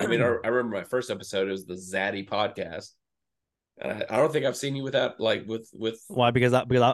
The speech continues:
Speaker 2: I was looking swole or what?
Speaker 1: Yeah. But let me fucking see it. Show the people what they wanna see.
Speaker 2: Come on, man. Look at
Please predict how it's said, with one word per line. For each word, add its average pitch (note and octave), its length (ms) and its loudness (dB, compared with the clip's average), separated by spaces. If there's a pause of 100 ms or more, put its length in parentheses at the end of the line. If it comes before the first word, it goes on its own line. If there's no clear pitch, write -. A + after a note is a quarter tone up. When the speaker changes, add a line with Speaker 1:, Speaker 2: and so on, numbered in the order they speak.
Speaker 2:
I A#2+ 140 -2
was B2 100 4
looking A#2 140 0
swole D3+ 320 2
or C3 100 4
what? G#2+ 240 0 (180)
Speaker 1:
Yeah. G3 540 2 (1000)
But - 120 -2
let C#3 120 2
me F#3 80 2
fucking A3+ 360 -4
see F4+ 260 4
it. - 180 0
Show F#3+ 220 2
the A#3 100 2
people D4 240 -4
what A3+ 140 -6
they G3 60 -4
wanna F#3+ 220 -4
see. - 360 2
Speaker 2:
Come D#4+ 80 2
on, D3+ 160 2
man. F3 180 0
Look G#3+ 100 0
at F3+ 140 -2